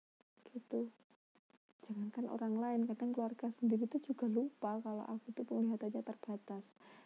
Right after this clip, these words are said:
Karena selain aku tampak normal, dan aku pun juga masih bisa melakukan kegiatan-kegiatan seperti biasa, bahkan naik motor pun kan masih bisa gitu. Jadi kadang mereka lupa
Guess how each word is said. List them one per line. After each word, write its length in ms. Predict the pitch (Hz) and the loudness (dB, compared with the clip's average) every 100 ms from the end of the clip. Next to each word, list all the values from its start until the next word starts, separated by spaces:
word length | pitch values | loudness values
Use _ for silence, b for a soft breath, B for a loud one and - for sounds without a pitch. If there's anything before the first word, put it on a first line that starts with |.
| B - | B -4
Karena 280 | 214 214 214 | 2 2 2
selain 480 | - 208 208 214 214 - - _ - | 2 2 4 4 4 0 -16 _ -6
aku 240 | 208 220 | -2 -2
tampak 360 | - 202 196 202 | 0 -2 -2 -2
normal, 560 | 208 185 185 214 247 285 - _ - _ _ - | -2 0 0 0 -2 -4 -12 _ -20 _ _ -4
dan 120 | 208 - - _ | -4 -4 -14 _
aku 280 | 220 220 240 | -2 2 2
pun 200 | 294 311 | 4 0
juga 200 | 269 233 | 0 2
masih 280 | 226 226 240 | 2 4 2
bisa 280 | 254 226 269 | 2 2 2
melakukan 400 | 277 233 247 247 | 0 0 0 0
kegiatan-kegiatan 1040 | 240 - 233 240 233 233 - 233 233 226 233 - - _ _ - - _ _ - _ - - | -2 0 0 0 -2 -2 -2 -4 -2 -2 -2 -6 -20 _ _ -20 -20 _ _ -20 _ -20 -6
seperti 320 | 233 233 233 | 0 2 4
biasa, 640 | 240 240 254 247 233 233 | 4 2 -2 -2 -2 -2
bahkan 320 | 233 220 240 254 | -2 -2 0 0
naik 80 | |
motor 320 | - 226 226 247 | 0 0 0 -2
pun 160 | - 262 | 0 2
kan 160 | 269 262 | 4 4
masih 240 | 247 240 | 4 2
bisa 400 | - 220 - 240 233 226 | 2 0 -2 -8 -6 -6
gitu. 240 | - - 226 - - - - - | -6 -6 -10 -12 -20 -20 -20 -20
Jadi 80 | - - | -14 -12
kadang 240 | - 269 254 | -8 -4 -2
mereka 280 | 262 254 254 | -2 -2 2
lupa 400 | 247 - 220 | 2 2 -2